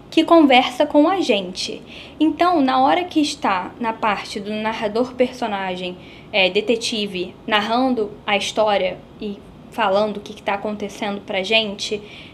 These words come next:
eu acho legal. Mas é que, na verdade, ele não fala pra gente o que que tá acontecendo, ele só fala o que que tá acontecendo, né? Ele só tá falando. Mas na parte que entra o narrador mesmo, que,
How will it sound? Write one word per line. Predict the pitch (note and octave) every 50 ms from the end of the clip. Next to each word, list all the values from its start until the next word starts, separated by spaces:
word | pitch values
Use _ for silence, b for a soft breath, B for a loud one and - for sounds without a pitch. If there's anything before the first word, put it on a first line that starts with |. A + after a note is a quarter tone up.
| B B - - - -
eu | - A#3+ C4
acho | B3 A3 - - - -
legal. | B3 A#3+ C4+ B3+ A#3+ F#3+ D#3+ D#3+ E3 E3+ - B B B B B B B
Mas | - B3 B3+ C#4 D4+ E4+ E4 C4 G3+ F3 D#3+ D#3+ - - - - - - - - - - - - - - - - - - - - - - - - - - - - - - - -
é | - D#4+
que, | E4 F4+
na | F4+ F4
verdade, | F4 E4 E4+ E4+ D#4 F4
ele | E4 E4
não | E4
fala | D#4+ - D#4 D#4 D#4+
pra | D#4+ F4+ F4+
gente | D#4+ D#4+ D4+ D4
o | D#4+
que | D4+
que | - -
tá | D4+
acontecendo, | - D#4 D4 F4+ F4 - B3 G3
ele | F3+ G3+
só | - A#3+ A#3+ A#3
fala | - A#3+ A3+ A#3+
o | C4
que | - C4+
que | C4 -
tá | C#4
acontecendo, | C#4 C#4 C#4 C4 B3+ D4+ D4+ - - F3+ D#3+ F3+
né? | F#3 F3+ F3+
Ele | F#3+ G#3 B3+ - - - - -
só | - - A#3 A3
tá | A3 - A3+
falando. | A3+ - A3+ A3+ D4+ G#3 - - - - - B B B B B B B B B B B B B - - - - -
Mas | C4 D4+ E4 F4+ G4 F#4 -
na | E4+ D#4+ D#4+ D#4
parte | - - D#4 D#4+ D#4+ D#4+ - - - E4
que | D#4 - - C#4+
entra | C4 A#3+ A3 G#3 G#3 - - G3+ F#3 - - - - -
o | - C4+ C#4 C#4+ D4 D4+ D4 C#4+ C4+ A#3+
narrador | B3 B3 B3+ B3+ C4 A3+ A3 A3+ B3 C4+ C4+ C4+ B3
mesmo, | G#3+ G#3 G3 F#3 F#3+ G3 G3 F#3 F3+ G3 - B B B B B B B B -
que, | - - B3 A#3+ A3+ A#3 A#3 A#3 A#3 A3+ A3+ A3+ A3 G#3+ F#3+ F#3